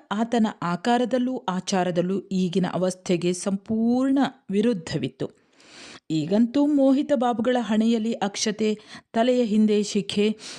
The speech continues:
ಮುಖ ಪೂರ್ತಿಯಾಗಿ ಕ್ಷೌರ ಮಾಡಲ್ಪಟ್ಟಿತ್ತು. ಆಗ ಆತನ ವೇಷಭೂಷಣಗಳೇ ಬೇರೆ. ಚಿನ್ನದ ಕಟ್ಟು ಹಾಕಿದ್ದ ಕನ್ನಡಕ, ಸೊಗಸಾಗಿ ಕೃಷಿ ಮಾಡಿದ ಮೀಸೆ, ದಾಡಿಗಳು ಮತ್ತು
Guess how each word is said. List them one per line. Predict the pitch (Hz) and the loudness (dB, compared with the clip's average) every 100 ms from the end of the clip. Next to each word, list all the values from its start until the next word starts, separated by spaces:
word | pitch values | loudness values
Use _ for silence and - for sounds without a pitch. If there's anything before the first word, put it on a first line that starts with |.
| - 220 | -6 -2
ಮುಖ | 233 - 214 | 0 -2 -4
ಪೂರ್ತಿಯಾಗಿ | 208 226 233 - 240 202 202 208 | 0 0 0 -2 -2 0 0 -2
ಕ್ಷೌರ | - - 254 262 269 | -4 -2 -2 0 0
ಮಾಡಲ್ಪಟ್ಟಿತ್ತು. | 208 160 214 - 139 - 113 - - _ _ _ _ - - - - - | 0 0 -4 -2 -6 -4 -8 -8 -16 _ _ _ _ -20 -20 -20 -18 -8
ಆಗ | 196 262 320 320 - | -4 -2 0 -2 -2
ಆತನ | 190 226 233 254 196 | -2 -2 0 0 0
ವೇಷಭೂಷಣಗಳೇ | 170 240 285 269 190 196 196 196 185 175 170 196 | 2 0 2 0 2 0 2 2 2 2 0 0
ಬೇರೆ. | 165 135 135 - _ _ - - - _ | 0 -2 -4 -10 _ _ -20 -18 -18 _
ಚಿನ್ನದ | 311 311 320 294 302 302 | 0 2 2 2 0 0
ಕಟ್ಟು | 226 214 220 | -4 -2 -2
ಹಾಕಿದ್ದ | 185 170 160 156 160 151 | -2 -2 -4 -2 -2 -2
ಕನ್ನಡಕ, | - 180 156 147 - 311 - _ - - - | 0 0 0 -2 -6 -8 -8 _ -20 -20 -16
ಸೊಗಸಾಗಿ | - 240 254 254 277 285 302 269 | -4 0 0 0 0 0 0 -2
ಕೃಷಿ | - 226 - 254 | 0 -2 2 0
ಮಾಡಿದ | 175 160 165 151 | 2 0 0 0
ಮೀಸೆ, | 151 156 - 226 - _ _ - 165 | 0 -2 -2 -4 -4 _ _ -4 0
ದಾಡಿಗಳು | 147 147 156 190 359 _ _ - - 240 | 0 0 0 -2 -4 _ _ -20 -4 -2
ಮತ್ತು | 330 - 330 - | -2 -2 -4 -4